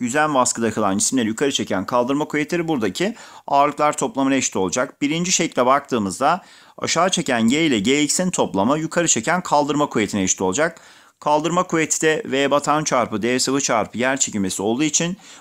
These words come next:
bu sıvımızın yoğunluğuna D diyelim. E, batan hacimde V olduğu için, bir bölmesi battığı için yukarı çeken kaldırma kuvveti bir de ve G diyorum.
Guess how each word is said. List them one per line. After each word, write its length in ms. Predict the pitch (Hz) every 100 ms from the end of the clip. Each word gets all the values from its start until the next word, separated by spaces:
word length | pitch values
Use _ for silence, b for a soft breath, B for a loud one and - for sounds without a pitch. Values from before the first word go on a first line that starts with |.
| B
bu 260 | 175 185 -
sıvımızın 460 | - 170 156 135 127
yoğunluğuna 600 | 139 156 151 131 104 95
D 240 | 135 151
diyelim. 360 | 165 160 170 190 b b b _ -
E, 240 | 135 131
batan 220 | 156 170
hacimde 400 | 170 147 131 113
V 160 | 127 151
olduğu 280 | 127 113 101
için, 240 | 92 107
bir 140 | 135 131
bölmesi 320 | 131 120 -
battığı 280 | 120 117 135
için 280 | 131 170
yukarı 260 | 170 - 175
çeken 340 | - 120 107
kaldırma 420 | 107 143 143 160 165
kuvveti 600 | - 98 - 135 - 147
bir 220 | 175 156
de 120 | 127
ve 80 | 104
G 300 | 87 92 85
diyorum. 400 | 95 95 143